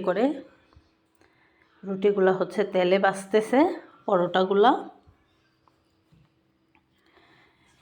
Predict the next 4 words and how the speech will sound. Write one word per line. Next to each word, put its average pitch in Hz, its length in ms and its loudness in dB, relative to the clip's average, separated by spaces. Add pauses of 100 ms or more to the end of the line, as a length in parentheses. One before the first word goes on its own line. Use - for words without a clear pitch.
(200)
এই 202 180 -4
পরোটাগুলা 202 600 2 (100)
বানাইছি, 196 520 0 (1900)
তো 180 80 -2